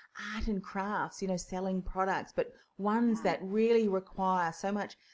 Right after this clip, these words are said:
Speaker 1: time and dedication and, and skill in, in delivering that.
Speaker 2: Sure.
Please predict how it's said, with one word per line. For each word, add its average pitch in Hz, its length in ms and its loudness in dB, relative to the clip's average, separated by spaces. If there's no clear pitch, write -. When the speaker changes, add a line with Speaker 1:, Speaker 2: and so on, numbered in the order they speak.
Speaker 1:
time 196 440 -8
and 185 120 -2
dedication 180 800 -6
and, 165 220 -6
and 165 240 -8
skill 170 380 -8
in, 165 240 -6
in 170 160 -6
delivering 165 580 -8
that. 156 260 -8
Speaker 2:
Sure. 269 80 -18